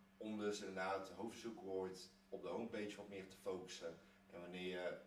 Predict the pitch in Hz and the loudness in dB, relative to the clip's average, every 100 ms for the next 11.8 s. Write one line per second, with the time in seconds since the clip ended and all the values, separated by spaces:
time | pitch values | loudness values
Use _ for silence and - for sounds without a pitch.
0 | - 90 90 - 90 - 92 90 90 87 | -8 -4 -4 -4 -4 0 0 0 2 2
1 | 85 82 - - - 85 92 92 - 104 | 2 -4 -12 -14 -12 -8 -4 -4 -2 -4
2 | - - 98 90 85 82 82 90 85 82 | -4 -8 -6 0 0 0 -2 0 0 0
3 | - 98 95 87 90 90 90 - 101 95 | 0 0 0 -4 -2 0 -2 -4 -2 0
4 | 90 95 104 101 101 92 92 90 92 90 | 0 -2 -2 -2 0 -2 -2 -4 -4 -4
5 | 85 - - - - - 156 - 92 92 | -6 -10 -18 -20 -20 -8 -4 0 0 0
6 | 90 - 82 82 - - 82 - - - | 0 2 2 2 -4 -6 -6 -6 -8 -4
7 | 85 85 80 - 80 90 95 - 85 87 | -2 0 -2 -6 -4 0 2 0 0 0
8 | 82 82 80 82 85 82 82 82 - - | 0 -2 -4 -2 -4 -4 -4 -4 -8 -8
9 | 82 82 - 165 - - - - - 90 | -8 -8 -8 -10 -10 -8 -8 -8 -6 -4
10 | 87 82 - 85 85 - - - - 87 | -2 -2 -4 -2 -4 -6 -16 -16 -12 -10
11 | - 95 92 101 - - - - | -6 -4 2 2 2 -4 -12 -14